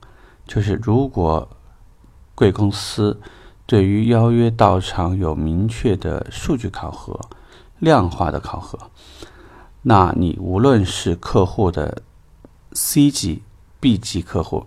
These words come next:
你也要去邀，因为无论是基于现场氛围需要，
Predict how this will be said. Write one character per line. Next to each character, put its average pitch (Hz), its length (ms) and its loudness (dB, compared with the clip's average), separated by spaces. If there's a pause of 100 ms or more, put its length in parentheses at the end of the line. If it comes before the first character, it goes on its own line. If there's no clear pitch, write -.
你 78 320 -4
也 90 140 0
要 82 220 -6
去 87 280 -6
邀， 80 380 -4 (300)
因 92 100 0
为 87 220 0 (480)
无 90 120 2
论 123 180 6
是 113 140 -6
基 87 220 -4
于 87 100 0
现 92 220 0
场 85 140 -2
氛 104 200 0
围 82 100 0
需 - 240 -2
要， 131 220 2